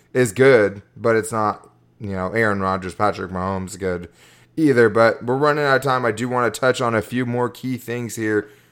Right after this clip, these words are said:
and I do think that the Chargers corners versus a pretty talented Bengals wide receiving core with Tyler Boyd, A J Green, and T Higgins, and John Ross, all of those guys, is going to be a huge matchup. But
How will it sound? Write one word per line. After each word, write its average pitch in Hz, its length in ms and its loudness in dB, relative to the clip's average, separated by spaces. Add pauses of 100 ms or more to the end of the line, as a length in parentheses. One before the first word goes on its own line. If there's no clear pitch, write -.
and 120 140 0
I 117 80 6
do 123 180 2
think 117 260 -2
that 110 240 4
the 104 180 4
Chargers 110 500 0
corners 113 480 -4
versus 104 460 -4
a 98 160 0 (400)
pretty 160 280 0
talented 123 600 -2
Bengals 107 360 0
wide 107 200 4
receiving 107 360 -4
core 101 220 -2
with 95 100 -4
Tyler 104 300 -2
Boyd, 101 320 -2
A 101 140 -2
J 98 180 -4
Green, 98 400 -8 (340)
and 117 220 -4
T 120 180 -6
Higgins, 98 400 -2
and 104 220 -4
John 101 240 -2
Ross, 98 300 -4
all 101 180 0
of 95 80 -8
those 98 180 -6
guys, 95 380 -6 (360)
is 107 140 -8
going 110 240 -4
to 104 60 -6
be 104 180 0
a 101 40 2
huge 104 320 -6
matchup. 104 400 -2
But 101 220 0